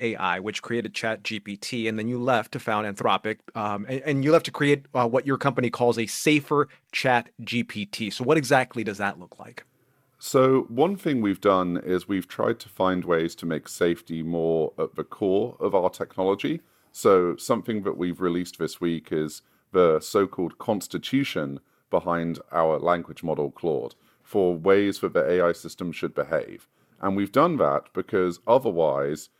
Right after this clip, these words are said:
Speaker 2: A I systems learn values by interacting with people, and it's really hard to figure out what the values are that they've learned.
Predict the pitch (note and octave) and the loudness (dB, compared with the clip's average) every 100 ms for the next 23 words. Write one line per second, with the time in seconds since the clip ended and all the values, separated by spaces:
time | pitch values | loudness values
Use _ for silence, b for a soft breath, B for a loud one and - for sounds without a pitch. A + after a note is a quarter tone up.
0 | _ _ _ _ G#2 G#2+ G2+ - G#2 G#2 | _ _ _ _ 6 6 6 0 -8 -6
1 | F#2 E2+ G#2 A#2 A#2+ G#2 F2+ F2 E2+ E2+ | -6 2 4 6 4 4 4 4 0 -4
2 | D#2 E2 D#2+ F#2+ F#2+ E2+ D#2+ - - D2+ | -2 0 0 0 -4 0 2 0 -6 -6
3 | C#2+ - C#2 B1 C2+ D2 _ _ - F2+ | -6 -8 -14 -10 -10 -10 _ _ -6 -4
4 | D#2 E2 G#2+ B2 A2+ G#2+ F#2+ F#2 - F2+ | -4 0 2 2 2 4 4 0 -10 0
5 | F2 D#2 E2 C#2 D2+ E2+ E2+ D#2+ D2 D#2 | 2 2 0 -4 0 2 2 -2 -2 0
6 | D2+ D#2+ D2+ D2 F2 F2 - | 0 -2 -6 -2 2 2 -2